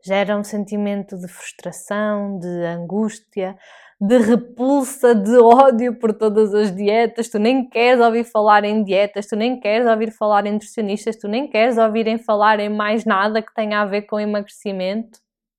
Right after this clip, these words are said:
Ok? Qual é que vai ser a ação? Não é? Ou seja, se eu me sinto assim, o que é que eu vou fazer?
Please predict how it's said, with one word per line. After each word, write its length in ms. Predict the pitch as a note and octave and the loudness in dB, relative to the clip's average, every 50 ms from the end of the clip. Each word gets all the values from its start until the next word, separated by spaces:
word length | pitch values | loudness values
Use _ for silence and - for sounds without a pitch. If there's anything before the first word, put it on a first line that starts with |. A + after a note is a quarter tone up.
| _ _ - | _ _ -20
Ok? 500 | F#3 - _ - F3+ E3 E3+ G#3 C4+ B3 _ _ _ _ _ _ _ _ _ _ _ _ _ _ _ _ _ _ _ _ _ _ _ _ _ | -20 -20 _ -16 -14 -12 -12 -12 -14 -16 _ _ _ _ _ _ _ _ _ _ _ _ _ _ _ _ _ _ _ _ _ _ _ _ _
Qual 280 | _ - F4 F4 - C4+ | _ 0 0 2 2 0
é 100 | A3+ A3 | 0 0
que 120 | A3+ - | -2 -2
vai 160 | F#3+ F#3+ F#3+ | 0 0 0
ser 320 | F#3+ F#3+ - - G#3+ G3 F#3+ | 0 -4 -6 -6 -4 -2 0
a 160 | F3+ E3+ E3+ | 0 0 0
ação? 640 | F3+ F3+ - - - - G3 F3 E3 D#3+ D#3 D#3 _ _ _ - | -2 -4 -8 -8 -6 -6 -6 -6 -8 -10 -14 -16 _ _ _ -16
Não 100 | F3 E3+ | -14 -10
é? 100 | F#3+ G3+ | -10 -10
Ou 40 | |
seja, 320 | G3+ - G3+ G3+ F#3+ F#3+ G3+ | -10 -8 -8 -8 -8 -10 -12
se 240 | G3 - - - A#3+ | -12 -12 -6 -2 -2
eu 280 | B3+ B3 A#3 - _ _ - - _ _ _ _ _ | -2 -2 -2 -6 _ _ -20 -20 _ _ _ _ _
me 100 | A3+ A3+ | -2 -2
sinto 400 | A3+ - - B3+ C4 B3+ B3 B3 | -2 -2 -2 -2 0 0 0 0
assim, 320 | A3+ A3 A3+ - - B3+ B3+ | -2 -2 -2 -4 -4 -4 -4
o 80 | B3 | -2
que 80 | B3+ D4+ | -4 -6
é 40 | D4 | -6
que 140 | D4 - C4+ | -4 0 0
eu 80 | C4 | 0
vou 180 | A#3 A3 A#3 A3+ | 0 0 -2 -4
fazer? 580 | A3+ - - G#3+ G3+ G3 D3 F3 E3 D#3 D3+ | -6 -4 -2 -2 -2 -2 -4 -6 -8 -8 -8